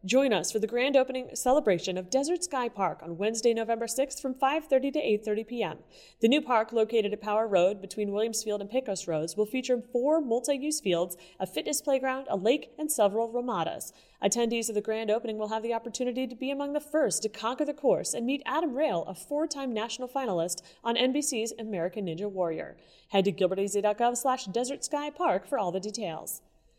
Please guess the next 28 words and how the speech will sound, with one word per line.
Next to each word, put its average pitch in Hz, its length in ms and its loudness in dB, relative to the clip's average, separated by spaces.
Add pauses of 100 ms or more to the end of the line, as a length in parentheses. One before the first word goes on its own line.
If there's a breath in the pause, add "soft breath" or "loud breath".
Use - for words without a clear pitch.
(360)
The 226 100 2
Gilbert 320 340 8
Police 269 280 2
Department 233 340 0
invites 226 380 0
you 262 100 -4
to 254 140 -8
Cookies 330 360 2
with 302 120 -6
a 294 40 -2
Cop 269 400 -6
from 170 200 -2
one 233 220 2
to 247 40 -4
three 233 220 -6
P 226 180 -2
M 254 160 0
on 202 160 -2
Saturday, 254 400 0
November 233 340 -2
second, 233 360 -2
at 233 100 -8
the 240 60 -8
Crumble 302 320 0
Cookies 233 420 -4
in 269 120 -4
Santan 208 460 -4
Village. - 380 -4